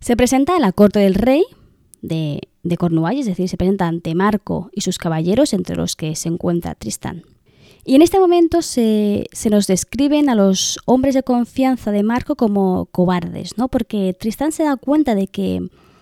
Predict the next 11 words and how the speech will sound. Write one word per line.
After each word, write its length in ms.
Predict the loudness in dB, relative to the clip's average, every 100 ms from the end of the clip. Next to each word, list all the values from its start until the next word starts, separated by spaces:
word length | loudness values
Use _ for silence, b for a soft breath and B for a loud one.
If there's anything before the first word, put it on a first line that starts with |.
| b b b b b _
no 140 | 2 4
les 180 | 4 4
gusta, 400 | 2 2 0 0
¿no? 280 | 0 -2
tener 320 | -2 0 0 0
que 260 | -2 -2 -2
entregar 680 | -2 0 -2 0 0 -2 -4
seiscientas 720 | -10 -8 -8 -2 -2 -2 -4
personas 640 | -2 -2 0 0 0 -2 -6
a 60 |
Irlanda, 580 | -8 -4 -2 0 0 -4